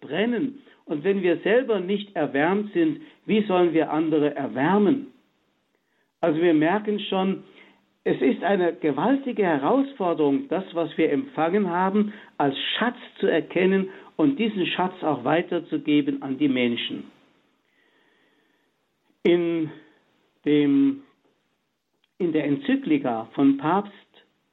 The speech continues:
Franziskus, Evangelii Gaudium, da steht, die Christen haben die Pflicht, das Evangelium ausnahmslos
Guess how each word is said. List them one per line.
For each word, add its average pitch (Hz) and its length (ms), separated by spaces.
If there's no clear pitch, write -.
Franziskus, 151 720
Evangelii 160 880
Gaudium, 151 800
da 131 80
steht, 208 480
die 156 120
Christen 247 580
haben 196 320
die 208 120
Pflicht, - 560
das 180 240
Evangelium 165 1040
ausnahmslos 160 1000